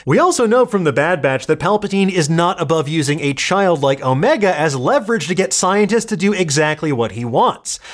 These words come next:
But in Grogu's case, it clearly has something to do with his midichlorian-rich blood, so Palpatine can make a Force-sensitive vessel for himself.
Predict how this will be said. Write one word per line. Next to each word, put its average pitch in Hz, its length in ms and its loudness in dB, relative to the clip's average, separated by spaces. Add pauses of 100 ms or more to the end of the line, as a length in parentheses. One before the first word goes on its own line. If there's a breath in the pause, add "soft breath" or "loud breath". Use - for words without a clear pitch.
(120)
But 254 380 0
in 208 160 0
Grogu's 214 540 0
case, 175 260 0
it 233 220 -4
clearly 285 340 0
has 247 200 4
something 240 340 0
to 214 80 2
do 226 240 2
with 233 100 0
his 202 140 2
midichlorian-rich 147 920 0
blood, 175 540 2 (160 loud breath)
so 214 140 0
Palpatine 240 520 -2
can 220 100 0
make 214 200 2
a 190 100 0
Force-sensitive 165 760 0
vessel 175 440 0
for 95 240 -2
himself. 123 640 -2